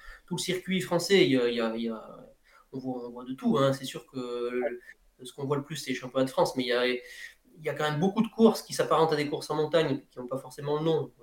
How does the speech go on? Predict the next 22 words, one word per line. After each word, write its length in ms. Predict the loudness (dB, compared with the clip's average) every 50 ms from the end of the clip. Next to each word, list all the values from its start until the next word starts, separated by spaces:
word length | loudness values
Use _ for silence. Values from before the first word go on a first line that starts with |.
| -16 -14
ou 100 | -14 -14 -10
qui 100 | -6 -2
l'avaient, 360 | 0 0 0 0 -2 -2 -4
qui 140 | -6 -6 -6
l'ont, 400 | -4 -4 -4 -6 -8 -10 -12 -16 _ _ _ _ -20 -20 _ _ -4
qui 80 | -2
l'ont 100 | 0 2
perdu, 480 | 2 2 2 2 2 2 2 0 -2 -4 _ _ _ -20 -20 -20 -16 _ -2
euh, 760 | 2 4 4 6 6 4 4 2 2 0 0 2 2 2 2 2
et 200 | 0 0 -2 -2
qui 120 | -2 -2
ex-, 140 | -2 -2 -4
qui 220 | -10 -10 -10 -10
existent, 400 | -10 -10 -8 -8 -8 -10 -10 -12
euh, 400 | -12 -12 -14 -16 -16 -12 -10 -8 -6
aujourd'hui 520 | -4 -4 -2 0 0 0 0 2 2 4 4
et 80 | 4
qui 100 | 2 0
sont 440 | -4 -8 -6 -4 -2 0 0 2 0
accessibles 560 | 0 0 -2 -2 -4 -4 -4 -6 -4 -2 -2
vraiment 400 | 0 0 2 2 4 4 4 4
à, 500 | 4 2 2 0 0 -2 -4 -8 -10 -14